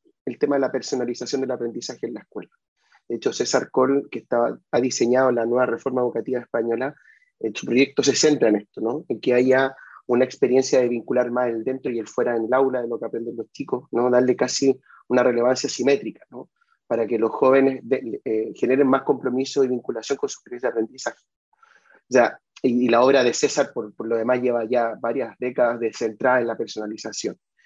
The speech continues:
Eh, y la otra, el otro debate que, que sí es más europeo, eh, es el tema de la autonomía de los centros en el diseño de su proyecto educativo, ¿no? No depender de un frame más de ministerial,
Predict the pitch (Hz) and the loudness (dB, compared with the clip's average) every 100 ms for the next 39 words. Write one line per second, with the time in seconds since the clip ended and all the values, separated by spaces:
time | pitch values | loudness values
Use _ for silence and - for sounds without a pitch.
0 | - - - - _ 113 110 110 110 113 | -20 -20 -20 -20 _ 4 6 6 4 0
1 | - 127 120 139 165 143 131 143 175 165 | 0 2 4 4 4 2 0 2 2 2
2 | 165 135 127 - 131 - 170 180 165 165 | 2 -2 -6 -10 -10 -6 0 2 2 2
3 | 165 - - 143 135 127 147 135 127 202 | 0 -6 -4 0 0 0 2 0 0 -8
4 | _ _ _ _ _ _ _ 117 110 107 | _ _ _ _ _ _ _ -8 -6 -4
5 | 107 107 110 107 _ _ _ _ 113 131 | -6 -4 -4 -6 _ _ _ _ -6 -4
6 | 127 151 147 135 131 127 120 117 139 156 | 0 2 4 4 2 2 0 2 4 4
7 | 196 202 _ - 127 120 - 139 135 135 | 0 -8 _ -6 -4 -2 0 0 0 -6
8 | 139 - _ - 123 120 113 131 _ _ | -8 -12 _ -6 -2 0 -2 -6 _ _
9 | _ _ 117 117 120 151 151 156 139 131 | _ _ -2 0 0 4 6 6 4 2
10 | 120 139 - 135 127 117 113 - - 120 | 0 0 4 2 2 0 -2 -8 -12 -12
11 | 127 127 139 139 131 139 135 131 123 123 | -2 4 6 6 4 4 4 2 0 -2
12 | - 135 139 131 123 127 127 123 123 - | 0 2 4 2 -2 -4 -4 -2 -4 -4
13 | 123 135 156 147 147 139 | -4 2 4 4 2 -4